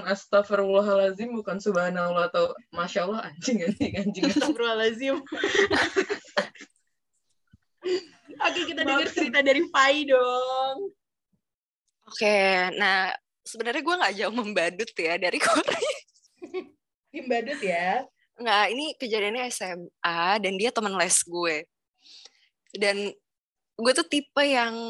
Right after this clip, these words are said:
Speaker 3: kurang peduli ya sama kehidupan orang-orang tempat les gue di luar tempat les gitu.
Speaker 2: Mm-hmm.
Speaker 3: Jadi gue, gue nggak peduli dia di sekolah pinter atau enggak, dia di sekolah kayak gimana, bergaulnya sama siapa, I don't care.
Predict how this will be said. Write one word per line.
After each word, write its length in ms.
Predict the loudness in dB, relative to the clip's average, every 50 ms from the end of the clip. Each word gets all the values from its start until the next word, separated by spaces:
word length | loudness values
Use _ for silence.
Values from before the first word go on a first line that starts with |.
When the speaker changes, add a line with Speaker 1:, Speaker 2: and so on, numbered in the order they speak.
| -8 -10 -12
Speaker 3:
kurang 320 | _ -6 -4 -2 -2 -2 -2
peduli 400 | -4 -6 -6 -4 -4 -2 0 2
ya 160 | 2 0 0
sama 320 | -2 -4 -6 -6 -6 -6
kehidupan 800 | -6 -6 -6 -4 -6 -6 -6 -8 -10 -10 _ 0 2 2 2 2 2 2
orang-orang 480 | 2 2 2 2 2 0 0 -2 -4 -6
tempat 280 | -10 -8 -6 -6 -4 -2
les 200 | -2 -2 -2 -2 -4
gue 220 | -2 0 0 0 0
di 140 | 0 -2 -2
luar 320 | 0 0 2 2 2 0
tempat 320 | 0 -2 -2 -2 -2 0 0
les 220 | -2 -2 -2 -4
gitu. 420 | -8 -10 -10 -12 -10 -6 -4 -2 -2 -2 -4 -6 _ _ _ _ _ _ _ _ _ _ _ _ _ _ _ _ _ _ _ -14
Speaker 2:
Mm-hmm. 760 | -10 -8 -4 -4 -2 -4 -4 -6 -10 -14 -16 -16 -18 -20 -20 _ _ _ -6 -2
Speaker 3:
Jadi 160 | -2 -2 0
gue, 220 | 0 2 2 2 2 0
gue 160 | -2 -4 -4
nggak 220 | -2 -2 -2 -2 -4
peduli 400 | -4 -6 -4 -4 -4 -4 -4 -4
dia 160 | -2 -2 -2
di 80 | -2 -2
sekolah 480 | -4 -8 -8 -6 -4 -4 -2 -2 -4 -6 _
pinter 320 | -4 -2 -2 0 2 2 4
atau 320 | 4 4 4 2 2 2
enggak, 400 | 2 2 4 6 6 6 6 4
dia 160 | 2 0 -2
di 80 | -2 -4
sekolah 400 | -6 -4 -2 0 0 0 -2 -4
kayak 240 | -8 -10 -10 -10 -8
gimana, 480 | -4 0 2 2 2 2 2 2 2
bergaulnya 480 | 2 2 2 4 4 4 4 4 2 0
sama 160 | -2 -4 -6
siapa, 640 | -4 0 2 2 2 2 _ 0 2 4 4 2 0 -2 _ -8
I 480 | -6 -4 -4 -4 -4 -4 -6 -8 -10 -10
don't 240 | -12 -12 -12 -10
care. 300 | -4 -2 0 0 0 -2